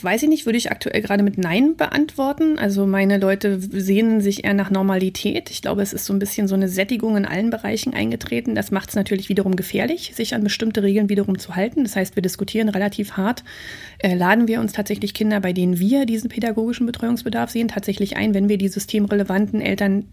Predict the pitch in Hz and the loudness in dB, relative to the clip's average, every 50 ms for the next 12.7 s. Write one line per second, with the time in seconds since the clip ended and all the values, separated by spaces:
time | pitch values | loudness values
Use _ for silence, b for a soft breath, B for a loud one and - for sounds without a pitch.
0 | - - 190 180 185 185 185 185 185 185 196 233 - - - 240 226 - - - | -6 -4 -2 0 0 0 2 2 2 2 2 0 -2 -2 0 0 0 0 -2 -4
1 | 220 - - 220 214 - - 214 214 202 - 202 - - 214 202 196 202 190 190 | -6 -4 -4 -6 -4 -2 0 0 0 0 -2 -4 -2 0 0 2 2 2 2 2
2 | 190 190 196 - 202 190 190 185 180 180 214 254 240 202 190 170 170 190 214 233 | 0 0 0 -2 -2 -2 -2 -2 0 0 2 2 2 2 2 0 0 0 2 2
3 | 226 214 214 208 208 202 214 208 196 202 185 196 196 - - 226 220 220 202 - | 2 2 2 2 2 2 2 2 2 2 2 0 -2 -2 -4 -4 -2 -2 -4 -2
4 | - 208 196 - - 202 - - 220 208 - 202 190 - 202 202 - 196 190 190 | -2 -4 -2 -2 -4 -6 -2 -2 -2 0 0 0 0 0 0 2 2 0 2 0
5 | 190 190 - - 196 214 220 - 294 302 415 B B B B B B B B B | 0 0 2 2 2 2 2 2 0 0 0 B B B B B B B B B
6 | B B B B - 208 202 202 - 220 196 196 208 226 220 208 196 202 185 180 | B B B B -2 0 0 0 0 0 2 4 4 4 4 2 2 0 0 0
7 | 196 190 - - - 180 160 165 170 180 208 254 294 302 320 269 202 190 180 196 | 0 -2 -2 -2 -2 -2 0 2 4 4 6 6 6 4 4 4 2 2 2 0
8 | 208 208 - - - 220 196 - - 202 196 - 226 214 208 - - - - 208 | 0 0 -4 -4 -2 -2 -2 0 0 -2 0 0 -2 -2 -4 -8 -12 -6 -2 0
9 | 214 240 247 247 - 247 240 - - 185 196 208 202 240 214 - 202 185 180 196 | 2 2 2 2 0 0 0 0 0 0 0 0 0 -2 -2 -2 -2 -2 0 -2
10 | 220 214 208 196 208 202 202 240 214 - - 220 208 - - 202 202 220 214 202 | 0 2 4 4 2 2 0 -4 -6 -4 -4 -4 -2 0 0 0 2 2 0 2
11 | 214 208 208 214 208 196 202 190 - 208 202 202 196 202 190 - - 196 - - | 2 2 2 0 0 0 -2 -2 -2 -2 -2 0 -2 -2 -4 -4 -6 -6 -8 -6
12 | - 170 170 190 196 - - 254 247 247 262 269 320 | -6 -4 -4 -4 -6 -2 0 2 4 4 4 4 2